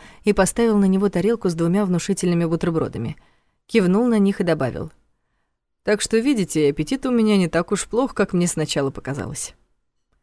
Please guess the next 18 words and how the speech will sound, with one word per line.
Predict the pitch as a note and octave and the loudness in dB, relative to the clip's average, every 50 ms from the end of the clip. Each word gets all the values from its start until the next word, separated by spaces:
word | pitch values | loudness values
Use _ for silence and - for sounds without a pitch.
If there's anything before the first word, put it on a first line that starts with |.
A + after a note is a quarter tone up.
| _ _ _ _ _ _ _ _ _ _ _ _ _ _ _ _ _ _ - | _ _ _ _ _ _ _ _ _ _ _ _ _ _ _ _ _ _ 0
«Я | B3 A#3+ C#4 C4+ | 4 4 6 6
рада, | B3 G#3 E3+ E3 | 4 4 2 0
что | - - F3+ F3 | -2 -2 0 0
вам | F3+ F3+ E3+ | 2 2 2
было | E3 F3 F3 F3+ | 2 2 2 2
удобно | F3+ E3 E3+ D#3 D3+ D3+ D#3 | 2 2 0 -2 -2 -2 -4
у | D#3 | -2
нас», — | D#3 D#3 D#3 - - - _ _ _ _ _ _ _ _ _ _ - | -2 -4 -4 -6 -8 -12 _ _ _ _ _ _ _ _ _ _ -8
отозвалась | - - G3+ F#3+ F#3 F3 F3+ F3+ F3 D#3+ - | -4 0 0 0 2 2 2 2 2 0 0
Юля, | F#3+ A3 G#3+ G#3 | 0 2 2 2
не | F3+ E3+ D#3+ | 2 2 0
торопясь | - E3+ E3 - - G#3 G3 - | 0 -2 -2 0 0 -2 -2 0
вернуться | F3 F3 E3+ F3 F3+ - - E3 | -2 -2 0 -2 -2 -2 -4 -8
к | - | -4
холодильнику | - F3+ F3 E3+ E3 G3+ A#3+ A#3 F#3+ E3 - E3 | -2 0 0 0 0 0 0 0 0 0 0 0
и | D#3+ | 0
кухонному | - - F3+ - - F3+ F3+ F3 F3 F3 | 0 -2 -4 0 0 2 2 2 2 2
гарнитуру. | F3+ F#3 F#3+ G3+ G#3+ G#3+ - D3+ D3+ C3+ D3+ | 0 0 2 0 0 -2 -4 -10 -10 -10 -12